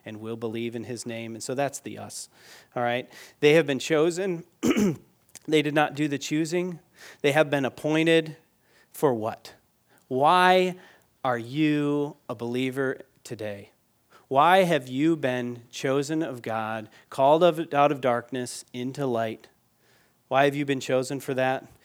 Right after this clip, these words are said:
You've been chosen to bear abiding fruit.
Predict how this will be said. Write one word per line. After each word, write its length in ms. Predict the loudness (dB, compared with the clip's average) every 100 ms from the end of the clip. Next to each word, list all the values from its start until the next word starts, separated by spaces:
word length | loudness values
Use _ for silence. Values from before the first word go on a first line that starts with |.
| _ -8
You've 100 | -4
been 140 | -4
chosen 480 | -2 -2 -2 -4 -8
to 140 | -10
bear 560 | -8 -6 -4 -4 -6 -10 _ _ _ _
abiding 760 | -10 -6 -6 -6 -8 -10 -14 -18 _
fruit. 520 | -16 -14 -14 -16